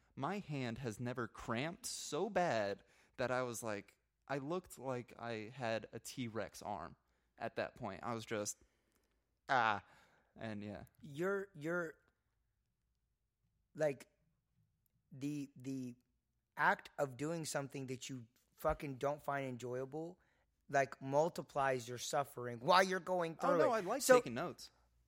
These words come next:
Speaker 2: Really?
Speaker 1: Yeah, no,
Speaker 2: About
Speaker 1: like
Speaker 2: fucking hit your, are you super invested in, what was it, history?
Speaker 1: It, you, it's Texas history.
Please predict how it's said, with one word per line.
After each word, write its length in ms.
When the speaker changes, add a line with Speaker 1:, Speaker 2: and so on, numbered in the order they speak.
Speaker 2:
Really? 480
Speaker 1:
Yeah, 220
no, 120
Speaker 2:
About 220
Speaker 1:
like 140
Speaker 2:
fucking 240
hit 160
your, 220
are 140
you 160
super 400
invested 480
in, 120
what 140
was 200
it, 120
history? 460
Speaker 1:
It, 280
you, 120
it's 220
Texas 400
history. 500